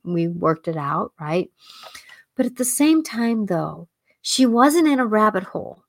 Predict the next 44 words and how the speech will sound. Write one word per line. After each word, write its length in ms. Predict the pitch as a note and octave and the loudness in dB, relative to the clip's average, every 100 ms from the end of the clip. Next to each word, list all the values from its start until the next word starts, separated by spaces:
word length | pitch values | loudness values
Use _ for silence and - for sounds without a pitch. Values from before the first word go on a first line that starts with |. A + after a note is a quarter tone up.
| _ _ _ | _ _ _
She 220 | - A#3+ | -8 -4
wasn't 500 | G#3+ B3+ C#4+ D4 A3 | 2 4 4 0 0
down 480 | G#3+ A3 A#3+ A#3+ A3 | 2 6 6 6 2
that 300 | G3+ F#3+ - | 2 2 0
rabbit 320 | G3 F3+ F#3 | -2 -2 -6
hole, 240 | F#3+ F#3 | -6 -4
and 160 | G3 F#3 - - - | -4 -6 -10 -12 -6
I 80 | G3+ | -2
was 160 | G#3+ - | -2 0
so 160 | A3+ | 0
grateful 380 | G#3+ G#3+ A#3+ B3 | 2 2 2 0
that 160 | G3+ - | 0 -4
she 120 | A3 | -6
got 240 | F#3 E3+ | -4 -4
to 100 | - | -4
that 200 | F#3+ E3 | -6 -4
wa-, 200 | D#3 D#3 E3+ - | -2 -4 -4 0
walkable 540 | F3+ E3 - E3+ D#3 | 2 2 -2 -4 -4
grief, 560 | - C#4 C4 - - _ | 0 0 0 -4 -20 _
that 160 | - F3 | -6 -6
she 160 | - G3 | -6 -8
can 140 | F#3+ | -8
kinda 260 | - G3 G3+ | -6 -6 -4
come 220 | F#3 E3+ | -4 0
out 260 | F#3 G3 | 2 0
and, 160 | - E3+ - - - _ | 0 -6 -8 -20 -20 _
and 260 | F3+ F3+ E3+ | -4 -4 -4
believe 360 | F3 F#3 C#4 E4 | -4 0 0 0
in 120 | F#3+ | -2
herself 460 | D3+ - D3+ C#3+ | -6 -8 -10 -6
again, 360 | E3 D#3 D#3+ C#3+ | -8 -6 -10 -8
right? 340 | D3+ E3 A3 - _ _ _ _ _ _ | -4 -2 -4 -6 _ _ _ _ _ _
'Cause 160 | - G3 | -10 -8
grief 360 | - C4 C4+ - | 0 0 -2 -6
kinda 220 | A#3+ A3+ | -6 -6
makes 300 | G3+ G#3+ - | -6 -8 -12
it 100 | - | -16
so 140 | - | -16
it's 120 | F3+ | -14
hard 200 | - G3 | -8 -6
to 60 | F3+ | -6
believe 320 | D#3 F3 F3 | -6 -6 -6
in 80 | C#3 | -10
yourself. 500 | C3+ - - - _ | -12 -14 -16 -18 _